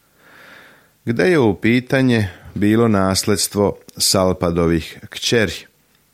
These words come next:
Mojsijev zakon je kao naslednike predviđao samo sinove, ali ne i kćeri. Salpad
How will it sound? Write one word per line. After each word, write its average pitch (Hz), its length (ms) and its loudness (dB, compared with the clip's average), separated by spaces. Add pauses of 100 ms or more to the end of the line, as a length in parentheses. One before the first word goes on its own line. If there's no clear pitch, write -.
(2000)
Mojsijev 113 560 2
zakon 110 640 0
je 87 100 2
kao 80 280 -2
naslednike 113 840 0
predviđao 98 840 0 (480)
samo 95 440 0
sinove, 80 640 0 (1080)
ali 110 340 0
ne 85 300 0
i 95 160 0
kćeri. - 580 -2 (2250)
Salpad 117 800 0